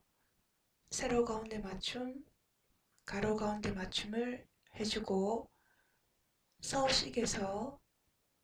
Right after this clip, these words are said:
도형 효과, 그림자, 옵셋, 오른쪽을 선택해줍니다.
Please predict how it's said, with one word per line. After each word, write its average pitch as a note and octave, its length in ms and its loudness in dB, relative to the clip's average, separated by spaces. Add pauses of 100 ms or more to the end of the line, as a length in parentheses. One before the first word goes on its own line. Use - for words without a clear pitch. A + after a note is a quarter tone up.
(200)
도형 G#3+ 380 0
효과, A3+ 840 -4 (480)
그림자, A3 880 -2 (1300)
옵셋, C4+ 540 4 (1080)
오른쪽을 A3+ 640 2 (2500)
선택해줍니다. G#3 1000 -2